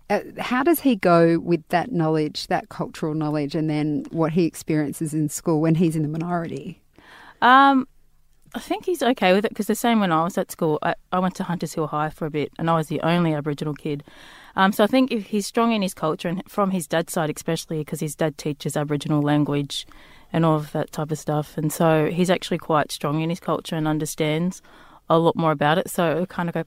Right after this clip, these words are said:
Speaker 2: "Before white people came here, <laughs> this is what we did traditionally."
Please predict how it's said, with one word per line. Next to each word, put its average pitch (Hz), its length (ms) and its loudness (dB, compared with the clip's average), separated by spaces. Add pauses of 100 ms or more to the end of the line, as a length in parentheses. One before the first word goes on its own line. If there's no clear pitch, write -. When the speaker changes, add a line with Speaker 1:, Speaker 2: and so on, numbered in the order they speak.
(500)
Speaker 2:
"Before 392 400 4
white 190 340 -2
people 151 320 -8
came 160 360 -6
here, 240 280 10 (160)
<laughs> - 160 -20
this - 220 -4
is 285 140 -4
what 180 260 -6
we 285 140 -2
did 415 260 -4
traditionally." 269 680 2